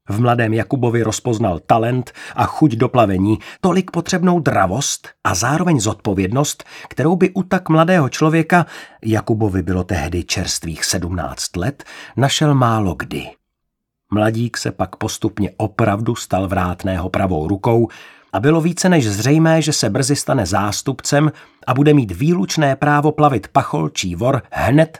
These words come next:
za prvním předákem. Později snad získá vrátenský patent a povede celou partu, až Borovec.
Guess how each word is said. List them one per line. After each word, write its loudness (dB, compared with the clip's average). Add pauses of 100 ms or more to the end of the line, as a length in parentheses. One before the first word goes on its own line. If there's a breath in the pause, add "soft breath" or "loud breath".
za -2
prvním -2
předákem. -6 (1000)
Později -4
snad 0
získá -6
vrátenský -6
patent -2 (240 loud breath)
a 0
povede 0
celou 2
partu, 0
až -2
Borovec. -2